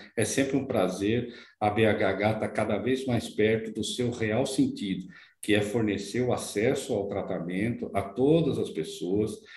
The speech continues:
e fazer uma campanha educacional pra trazer numa linguagem fluida, numa linguagem, eh, leve, tá? O que que é a hematologia e a hemoterapia no nosso país.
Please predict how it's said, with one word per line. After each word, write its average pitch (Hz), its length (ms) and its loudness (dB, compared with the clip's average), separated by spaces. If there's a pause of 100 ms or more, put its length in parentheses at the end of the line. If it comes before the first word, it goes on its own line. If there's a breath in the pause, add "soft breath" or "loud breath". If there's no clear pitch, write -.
(160 loud breath)
e 165 380 2 (220 loud breath)
fazer 131 640 4
uma 151 300 4
campanha 120 600 4
educacional 110 1080 0 (260 loud breath)
pra 160 140 4
trazer 123 440 2
numa 113 220 2
linguagem 110 800 2
fluida, 131 540 4
numa 104 220 2
linguagem, 107 840 2 (300 loud breath)
eh, 101 280 2
leve, 113 800 4
tá? 107 300 -2
O 120 100 -2
que 160 180 2
que 120 240 -2
é 110 320 0
a 110 120 2
hematologia 101 920 0
e 101 80 -4
a 98 40 0
hemoterapia 95 600 -4
no 95 100 -4
nosso 90 280 -6
país. 82 480 -8